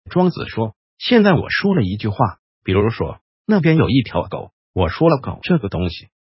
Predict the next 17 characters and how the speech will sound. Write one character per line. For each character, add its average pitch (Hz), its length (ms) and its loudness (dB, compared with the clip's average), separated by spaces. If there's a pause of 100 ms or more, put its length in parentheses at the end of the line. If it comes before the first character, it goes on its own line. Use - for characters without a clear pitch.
(340)
狗 113 200 -2
这 160 160 -2
个 120 100 2
字 190 160 0
所 78 220 -6
包 170 200 2
含 120 220 2
的 147 60 0
信 139 240 0
息， 127 320 0 (260)
真 220 200 6
的 151 100 4
能 95 180 0
够 165 100 2
等 139 200 -2
同 131 240 0
于 80 280 -8